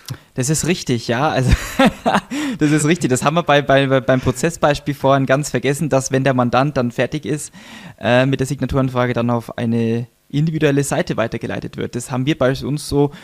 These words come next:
eingerichtet, dass der Mandant bei, auf unsere, ja, Homepage dann weitergeleitet wird,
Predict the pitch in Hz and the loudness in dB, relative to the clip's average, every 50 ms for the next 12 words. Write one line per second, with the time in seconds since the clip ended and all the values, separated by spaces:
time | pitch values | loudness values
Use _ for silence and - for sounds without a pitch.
0 | - - - - - 101 127 143 139 139 139 131 - - 123 127 - 123 120 120 | -20 -20 -20 -10 -4 -2 0 0 0 0 -2 -2 -2 -4 -6 -4 -2 -2 -2 0
1 | 110 123 127 120 - 123 107 - 117 - - 123 123 - - 120 117 117 117 113 | 0 0 -2 0 -2 -2 -2 -2 -2 -4 -4 -4 -4 -4 -2 -2 0 0 0 -2
2 | 113 _ - 123 120 123 170 143 156 151 - - 120 117 - - - 113 107 104 | -4 _ -4 -2 -2 2 2 2 4 4 4 4 2 2 -4 -4 -4 -4 -4 -2
3 | 104 117 - 127 - 120 107 92 104 117 - 117 - 117 123 135 147 - - | -4 -4 -4 -6 -8 -4 -4 -4 -4 -4 -4 -6 -2 0 2 2 0 0 -4